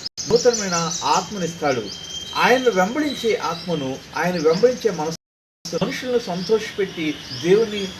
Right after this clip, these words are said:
ప్రీతికరమైన స్వభావాన్ని నీకు ఇస్తాడు. మీరు అనుకోవచ్చు, "నా స్వభావం మంచిదండి, నా హృదయం మంచిదండి, నా జీవితం, నాకు ఇంకా నూతనమైన దేవుడు నా పట్ల ఏం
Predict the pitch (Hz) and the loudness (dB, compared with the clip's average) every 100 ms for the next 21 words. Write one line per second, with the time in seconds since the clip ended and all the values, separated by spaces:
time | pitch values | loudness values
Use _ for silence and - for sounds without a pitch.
0 | - - 160 214 220 202 180 170 143 - | -14 -12 -6 -4 -4 -2 -2 -2 -4 -4
1 | 135 120 156 147 185 202 147 - 135 117 | -4 0 2 2 0 -6 -6 -2 0 0
2 | 95 - - - 208 196 247 247 202 - | -4 -14 -16 -4 0 2 6 8 8 4
3 | 151 123 - 156 175 175 160 160 208 180 | -4 -4 -6 -4 -2 4 4 6 0 0
4 | 160 180 170 139 123 104 - - - - | -4 4 4 4 -2 -4 -12 -16 -16 -10
5 | - 190 156 165 208 185 170 170 156 127 | -4 0 2 4 2 0 -2 0 0 0
6 | 107 - - - - - - - - 151 | -6 -8 -16 -18 -18 -12 -12 -12 -6 2
7 | - - - _ _ _ _ - 233 262 | 4 4 -2 _ _ _ _ -2 -2 2
8 | 156 104 - - - - 185 196 196 220 | 0 -2 -8 -10 -18 -6 -4 -2 0 0
9 | 190 240 254 247 220 165 180 220 196 160 | 0 -2 0 -2 -2 0 2 4 2 -2
10 | - 165 185 - 190 180 233 | -6 -4 -2 -2 -2 0 0